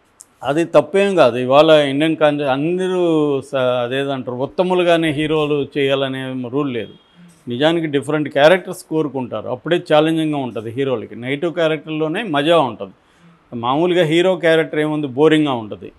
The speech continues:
వాడు మంచివాడుగానే ఉంటాడు. అందులో, ఆ, ఆడియన్స్కి కూడా పెద్ద interest ఉండదు. Surprise element ఏమి ఉండదు కదా హీరోలో.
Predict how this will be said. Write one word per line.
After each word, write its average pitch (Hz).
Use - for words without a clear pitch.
వాడు 120
మంచివాడుగానే 143
ఉంటాడు. 107
అందులో, 127
ఆ, 120
ఆడియన్స్కి 160
కూడా 160
పెద్ద 135
interest 135
ఉండదు. 110
Surprise 170
element 156
ఏమి 143
ఉండదు 135
కదా 127
హీరోలో. 127